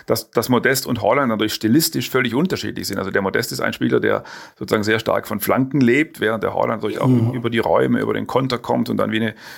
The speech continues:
Speaker 1: wie eine Ein-, wie eine Ein-Mann-Büffelherde über den Gegner herfällt. Das ist natürlich
Speaker 2: Mhm.
Speaker 1: stilistisch verschieden. Was ich aber damit meinte, dass es halt beides Neuner sind im Sinne von, das sind die Zielspieler. Da wollen wir hin, auf welchen Wegen auch
Speaker 2: Ja.
Speaker 1: immer.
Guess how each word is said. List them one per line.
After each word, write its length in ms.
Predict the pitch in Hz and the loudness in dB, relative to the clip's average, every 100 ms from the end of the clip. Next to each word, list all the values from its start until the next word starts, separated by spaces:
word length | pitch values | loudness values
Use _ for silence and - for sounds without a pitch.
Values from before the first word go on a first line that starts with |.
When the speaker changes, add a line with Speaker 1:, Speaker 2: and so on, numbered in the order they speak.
| - | -8
Speaker 1:
wie 60 | 117 | -2
eine 140 | 113 | 0
Ein-, 320 | 107 117 113 113 | 2 2 2 2
wie 60 | |
eine 140 | 120 - | 0 0
Ein-Mann-Büffelherde 880 | 117 113 139 131 147 123 123 110 | 2 2 2 2 0 2 4 4
über 100 | 104 | 2
den 100 | 101 | 0
Gegner 280 | 104 156 110 | 0 0 0
herfällt. 400 | 98 95 - 87 | 0 0 -2 -2
Das 100 | 110 | -2
ist 80 | 135 | -2
natürlich 340 | 135 143 - | 0 0 2
Speaker 2:
Mhm. 120 | 127 123 | 4 4
Speaker 1:
stilistisch 500 | 120 156 160 139 - _ | 6 4 4 -4 -6 _
verschieden. 600 | - 110 127 147 208 196 - - | -4 0 0 2 2 0 -8 -6
Was 160 | - 120 | -2 2
ich 80 | 135 | 4
aber 100 | 123 | 4
damit 160 | 120 | 2
meinte, 360 | 117 127 139 139 - - | 2 2 2 -2 -4 -8
dass 140 | 117 | -4
es 100 | 120 | 0
halt 160 | 117 - | 0 2
beides 320 | 110 127 120 | 2 2 2
Neuner 340 | 110 123 131 | 2 4 2
sind 220 | 117 120 | 2 0
im 100 | 127 | 0
Sinne 220 | 117 120 120 | 0 0 0
von, 220 | 117 107 | -2 -2
das 120 | 104 | 0
sind 160 | 120 120 | -2 -2
die 120 | 113 | -2
Zielspieler. 640 | 135 143 - - 87 87 | 0 0 0 -6 0 2
Da 240 | - 104 117 | 4 2 4
wollen 240 | 117 113 | 2 2
wir 60 | 104 | 2
hin, 280 | 120 107 | 2 2
auf 160 | - 101 | 0 -2
welchen 280 | 110 110 101 | -2 0 0
Wegen 280 | 110 120 - | 0 0 2
auch 100 | 104 | 4
Speaker 2:
Ja. 200 | 120 110 | 6 6
Speaker 1:
immer. 160 | - | 2